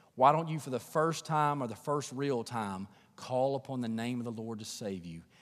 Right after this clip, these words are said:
and make a commitment to Christ, decision with devotion,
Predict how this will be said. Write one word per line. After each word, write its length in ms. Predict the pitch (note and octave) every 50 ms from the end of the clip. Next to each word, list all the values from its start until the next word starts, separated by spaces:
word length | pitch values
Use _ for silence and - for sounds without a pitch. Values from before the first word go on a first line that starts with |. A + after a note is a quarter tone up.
| - - -
and 140 | B2 A2 A2
make 220 | A2+ B2 A#2+ -
a 40 | A2
commitment 540 | - A2 G#2 G#2+ A#2+ C#3 D#3 D#3 D#3+ D#3 D3+
to 80 | D3
Christ, 560 | C#3 - - C3 G#2+ G#2 G#2 G#2+ - - - A#2+
decision 720 | A2+ - - - - C#3+ C#3 C3 A#2 C#3+ C#3+ C#3 C3 B2+ - - - - - - _ -
with 260 | G3 A2 - - -
devotion, 640 | B2 A#2 A2+ B2 A#2 A#2+ A2 - - F#2 F2 E2+